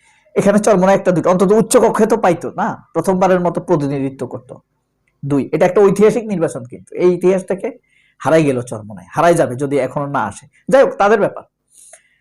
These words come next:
জামাতের ব্যাপার, আমরা আসলে বর্ণনা করি। এরপরে দেখেন, জুলাই সনদ বাস্তবায়নে তারা সর্বোচ্চ কাজ করবে। দ্বিতীয় উদ্দেশ্য ছিল এটা।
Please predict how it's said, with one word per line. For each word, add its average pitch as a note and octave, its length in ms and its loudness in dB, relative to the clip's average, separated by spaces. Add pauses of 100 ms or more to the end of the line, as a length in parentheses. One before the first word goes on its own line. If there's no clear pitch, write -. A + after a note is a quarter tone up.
(320)
জামাতের A#3 440 2
ব্যাপার, D3 240 -2
আমরা E3 260 0
আসলে G#3+ 220 -4
বর্ণনা E3+ 480 0
করি। F#2 220 -16 (1400)
এরপরে C4 340 4
দেখেন, E3 340 -2 (1160)
জুলাই G#3 360 2
সনদ A#3 300 -4 (300)
বাস্তবায়নে E3+ 520 -2
তারা D#3+ 180 -4
সর্বোচ্চ C3+ 480 -8
কাজ B2+ 260 -10
করবে। - 260 -20 (840)
দ্বিতীয় D3+ 280 -2 (240)
উদ্দেশ্য C3+ 240 -8 (140)
ছিল B2+ 120 -8 (160)
এটা। - 160 -18